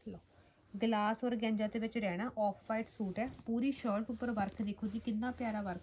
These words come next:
ਹੋਇਆ, ਨੀਚੇ ਲੈਸ ਲੱਗੀ ਹੋਈ, ਡਿਜ਼ਾਈਨਰ ਸੂਟ ਹੈ।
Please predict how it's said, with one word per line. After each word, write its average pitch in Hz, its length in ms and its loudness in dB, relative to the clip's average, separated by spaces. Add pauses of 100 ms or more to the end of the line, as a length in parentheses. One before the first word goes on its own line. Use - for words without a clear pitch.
ਹੋਇਆ, 208 120 0
ਨੀਚੇ 208 320 0
ਲੈਸ 190 400 -2
ਲੱਗੀ 190 440 -2
ਹੋਈ, 220 180 2
ਡਿਜ਼ਾਈਨਰ 202 520 0
ਸੂਟ 190 340 -4
ਹੈ। 247 100 0